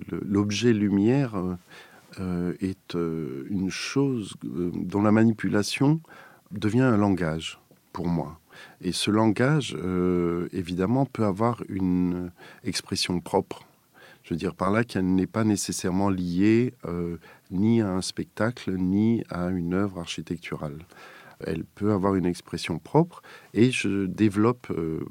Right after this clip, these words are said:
des, des projets aujourd'hui. Je fais un, en ce moment un projet avec François Skeuten, qui est un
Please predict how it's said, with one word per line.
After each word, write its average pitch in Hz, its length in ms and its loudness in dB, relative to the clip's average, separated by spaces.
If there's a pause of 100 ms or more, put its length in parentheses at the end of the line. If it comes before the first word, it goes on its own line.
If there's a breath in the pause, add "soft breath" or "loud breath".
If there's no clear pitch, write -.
des, 80 400 -8
des 87 100 -8
projets 95 640 -2
aujourd'hui. 82 640 -2 (280 loud breath)
Je 107 180 0
fais 135 400 0
un, 120 100 2
en 98 220 2
ce - 180 -4
moment 123 260 4
un 101 60 4
projet 113 420 2
avec 95 280 -2
François - 360 -4
Skeuten, 117 600 -2
qui - 120 -8
est - 160 -6
un 90 300 -4